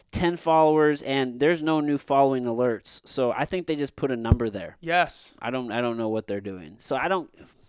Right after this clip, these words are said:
Speaker 2: Dude, I remember Instagram.
Speaker 1: For my sanity, I
Speaker 2: I was
Speaker 1: step
Speaker 2: at
Speaker 1: out.
Speaker 2: six hundred one day, and then out of nowhere, it said, like, thirteen hundred, fourteen, and I got, dude, I was,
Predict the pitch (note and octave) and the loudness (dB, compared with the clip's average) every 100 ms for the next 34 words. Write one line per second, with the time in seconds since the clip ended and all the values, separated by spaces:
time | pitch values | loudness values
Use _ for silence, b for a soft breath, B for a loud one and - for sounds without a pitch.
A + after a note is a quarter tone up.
0 | _ - G3+ E3+ C3 b b b F#3 A3 | _ -4 -2 -2 -8 b b b -2 -2
1 | A3+ A3 G3+ - G3+ - B2+ A2 - A#2+ | -4 -4 -4 -6 -10 -4 -2 -2 -2 -4
2 | A#2 G#2 G2 D#3+ F#3 G3+ G3 F#3+ F#3 F3+ | -4 -6 -4 0 0 0 0 -4 -4 -8
3 | G#3 - F#3 G#3 G#3 G3+ G#3+ A3 _ A3+ | -8 -8 -6 -6 -6 -10 -12 -14 _ -10
4 | A3+ B3+ B3+ B B B - F#3+ F#3+ F#3+ | -8 -8 -12 B B B -6 -4 -2 -2
5 | F3+ E3+ E3 _ _ F#3 F#3+ G3 F#3 F#3 | -2 -6 -10 _ _ 2 2 2 -2 -2
6 | E3 C3+ B2 _ F#3 F3 F3+ F#3+ F3+ E3+ | -4 -8 -12 _ -6 -6 -6 -4 -4 -4
7 | D3+ C#3+ - F#3+ - G#3+ G3 E3 E3+ F3 | -8 -8 -6 -6 -8 -14 -14 -12 -10 -10
8 | - F#3 - G3 G3+ G#3 G#3+ G#3 D3 - | -10 -12 -12 -14 -12 -8 -6 -6 -8 -12
9 | _ - D#3+ C3+ E3+ F#3 C3 - | _ -4 -2 4 6 6 2 -16